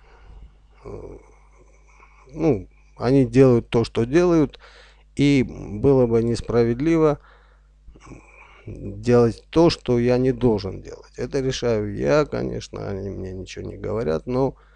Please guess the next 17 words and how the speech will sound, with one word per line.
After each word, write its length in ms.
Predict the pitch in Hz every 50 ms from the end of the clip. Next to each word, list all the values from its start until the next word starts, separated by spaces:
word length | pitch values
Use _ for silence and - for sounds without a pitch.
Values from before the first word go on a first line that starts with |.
| _ _ _ _ _ -
<coughs> 1200 | - - - - - - - - _ - - - - - - - - - 143 117 98 101 - - _ _ _ _ _ _ _ _ _ _ _ _ _ _ _ _ _ _ _ _ _ _ _ _ _ _ _ _ _ _ _ _ _ _ _ _ _ _ _ _ -
эти 220 | 123 123 113 -
рамки 380 | 123 113 123 139 143 139 - 120
должны 460 | 104 98 107 107 107 110 127 131 123
быть. 220 | 113 101 98 - - _ - - - - - - - _ _ -
Итак, 400 | - - - - 127 113 101 98
друзья, 380 | 98 - 107 101 92 - 98 - _ _ _ _ _ _ _ _ _ _ _ _ - - -
самое 640 | - - - 131 131 135 123 117 110 101 101 101 98
важное, 460 | 98 113 107 107 98 98 92 92 -
что 200 | - - - 101
я 80 | 98 95
вам 160 | 95 95 95
хочу 360 | - - 101 101 - - -
сказать, 640 | - - - - 90 90 98 110 139 165 160 156 - - - - - - -
это 280 | - 107 98 - - 98
то, 260 | - - 120 117 110
что, 400 | - - - - 101 101 104 -